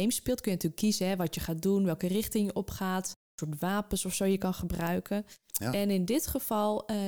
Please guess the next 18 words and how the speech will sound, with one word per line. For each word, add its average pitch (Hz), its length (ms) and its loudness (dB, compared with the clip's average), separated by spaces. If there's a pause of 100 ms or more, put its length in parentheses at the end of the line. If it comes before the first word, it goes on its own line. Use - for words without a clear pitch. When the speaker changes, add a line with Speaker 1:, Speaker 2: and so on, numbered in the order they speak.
Speaker 1:
doe 240 160 0
je 226 60 4
dat 196 140 0
ook, 262 160 0
maar 254 120 2
dan 220 200 2
lezend. 190 580 0 (300)
Speaker 2:
En 87 100 -2
het 80 100 -2
doet 107 120 -4
me 69 120 -4
denken 98 340 0
aan, 76 240 -4
eh, 78 300 0 (500)
hele 80 280 -2
oude 76 440 -2
computerspelletjes - 920 -6
van 64 260 -10